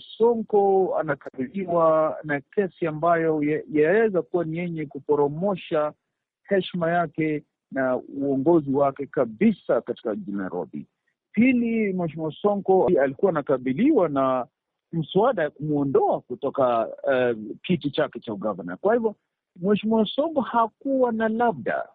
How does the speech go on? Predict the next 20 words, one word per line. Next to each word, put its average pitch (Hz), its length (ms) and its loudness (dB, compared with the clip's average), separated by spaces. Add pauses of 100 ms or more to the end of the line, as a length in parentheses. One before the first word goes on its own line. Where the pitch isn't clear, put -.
(160)
Mheshimiwa 160 480 -2
Sonko 208 840 0
alikuwa 180 800 0
ni 160 140 -8
mwenye 160 280 -4
kushurutishwa. 131 800 -6 (280)
Na 185 120 2
ukiangalia 202 680 0 (120)
sasa 226 280 0
yaliyofuatia, 143 840 0
kwamba 185 580 2 (200)
Rais 175 360 0
Kenyatta 175 680 0 (300)
amewaita 156 760 2
wale 170 340 2
wawakilishi 139 800 0
wodi 156 600 -2 (260)
na 139 100 0
kuambia 151 380 2
kwamba 160 340 0